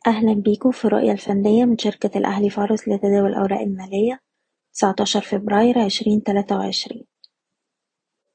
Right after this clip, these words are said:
في الأسبوع اللي فات المؤشر اقترب من مستوى مقاومته الهام سبعتاشر ألف سبعمية أربعة وستين قبل ما يقفل الأسبوع عند مستوى سبعتاشر ألف ربعمية تمانية وتمانين.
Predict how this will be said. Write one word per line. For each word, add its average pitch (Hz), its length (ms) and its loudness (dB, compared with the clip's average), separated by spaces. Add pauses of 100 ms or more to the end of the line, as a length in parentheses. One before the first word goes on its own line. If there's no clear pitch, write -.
(220)
في - 140 -2
الأسبوع 214 400 2
اللي 202 160 0
فات 247 260 0
المؤشر 220 520 2
اقترب 240 420 -2
من 196 180 0
مستوى 196 380 0
مقاومته 196 560 0
الهام 202 300 2
سبعتاشر 196 800 0
ألف 220 220 -2
سبعمية 196 440 0
أربعة 190 280 -2
وستين 214 680 -2 (720)
قبل 214 280 2
ما 214 80 4
يقفل 220 260 0
الأسبوع 214 480 0
عند 208 220 0
مستوى 202 380 2
سبعتاشر 196 640 -4
ألف 220 240 -2
ربعمية 196 440 0
تمانية 202 420 0
وتمانين. - 540 -8